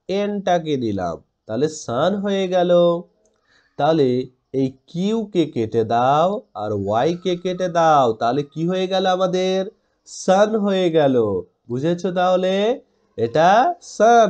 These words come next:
এস ইউ এন। আর যেটা নেই, সেটাকে কি করলাম? কেটে বাদ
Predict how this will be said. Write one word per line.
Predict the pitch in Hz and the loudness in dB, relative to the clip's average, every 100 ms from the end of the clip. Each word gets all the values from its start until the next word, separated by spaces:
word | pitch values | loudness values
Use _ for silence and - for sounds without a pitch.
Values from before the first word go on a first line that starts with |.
| 160 | 0
এস | 170 175 175 | -2 -2 -2
ইউ | 165 | 0
এন। | 170 180 151 101 _ _ _ _ _ - | 2 4 2 0 _ _ _ _ _ -2
আর | 156 151 | -2 -2
যেটা | 127 120 127 110 | -4 -4 -2 -4
নেই, | 104 120 165 226 330 _ _ | -2 0 0 0 -4 _ _
সেটাকে | - 127 143 147 180 | -10 -6 -4 -4 -6
কি | 180 | -6
করলাম? | 175 190 185 196 220 269 | -6 -4 -2 0 0 -2
কেটে | - 123 160 202 262 359 - _ _ _ _ _ _ _ _ _ _ _ - _ _ | -4 -4 0 2 2 0 -8 _ _ _ _ _ _ _ _ _ _ _ -20 _ _
বাদ | 139 170 220 | 2 4 4